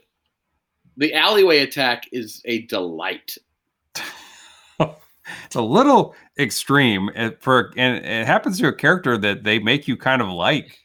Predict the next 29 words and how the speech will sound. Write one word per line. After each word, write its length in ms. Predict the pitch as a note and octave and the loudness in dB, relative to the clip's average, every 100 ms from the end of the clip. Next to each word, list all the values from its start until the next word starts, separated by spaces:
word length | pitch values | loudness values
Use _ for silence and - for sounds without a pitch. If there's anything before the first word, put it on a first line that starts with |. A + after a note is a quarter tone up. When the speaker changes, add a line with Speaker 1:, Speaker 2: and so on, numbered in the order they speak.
| _ G#2+ | _ -8
Speaker 2:
Like, 100 | G#2+ | -4
he 100 | A2 | -2
seems 260 | D3 F#3 | 0 0
like 160 | G3+ C3+ | 0 -2
a 80 | F#2+ | -4
reasonable, 760 | E2+ G#2 C3+ A#2+ A2+ A2 G#2 | -2 -2 0 -2 -2 -2 -2
kind 180 | F#2+ A#2+ | -2 -2
of 100 | A2 | -2
interesting 540 | D2+ G#2 - - G#2+ G2+ | -4 -8 -12 -8 -6 -2
guy. 300 | G#2 C3 C#3 | -2 0 -2
Speaker 1:
Yeah, 180 | F3 | -2
he 260 | A#2 C3+ - | -2 -6 -6
Speaker 2:
Like, 140 | A2 G#2+ | -6 -2
you're 140 | C3+ | 0
a 40 | |
nice 240 | C3+ D#3+ - | 2 2 0
guy. 180 | F2 B3 | -4 -2
Speaker 1:
Yeah, 160 | E3+ | -2
he 180 | - C3+ | -4 -8
puts 220 | - E3+ | -8 -4
up 100 | E3+ | -4
with 100 | D3+ | -2
a 40 | C3+ | -2
lot, 260 | B2 C#3+ - _ | 0 0 -6 _
takes 200 | - C#3 | -6 -4
care 220 | - D#3 D3 | -4 -2 -2
of 60 | |
his 120 | B2+ | -4
clients. 680 | - B2+ A2+ B2+ D3+ - - | -8 -6 -4 -6 -8 -12 -16